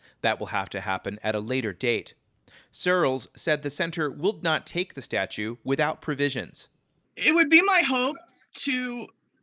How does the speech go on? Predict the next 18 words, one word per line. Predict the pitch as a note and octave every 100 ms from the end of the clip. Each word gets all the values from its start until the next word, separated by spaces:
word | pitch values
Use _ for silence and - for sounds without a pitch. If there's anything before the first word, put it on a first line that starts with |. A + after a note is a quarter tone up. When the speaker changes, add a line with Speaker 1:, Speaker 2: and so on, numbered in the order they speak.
| _ -
Speaker 2:
eventually, | A#3+ A3+ B3 B3 D4+ D4 C#4+
if | C#4 A#3+ B3+ -
you | B3 A#3+ A#3 A3+ - -
decided | - A3 G#3+ G#3 A3 G#3+ G#3 -
to | - G#3+ G#3 G3 - _ _ _ - F3+ -
give | A#3+
us | A3 G#3+ - - _ - -
ownership | A3+ A#3 B3 B3+ B3
of | B3+ A#3+
the |
statue, | B3 - B3 - - A#3+
to | A#3 -
actually | A3+ A3+ - D4+ C4 A#3
have | A3 A3 G#3+
provisions | - A3+ G3+ G#3+ G#3+ A3 G#3 G3 - -
agreed | G#3 G#3 G#3 G#3
to | - G#3+ F#3
first | - - G#3 A3 B3+ - -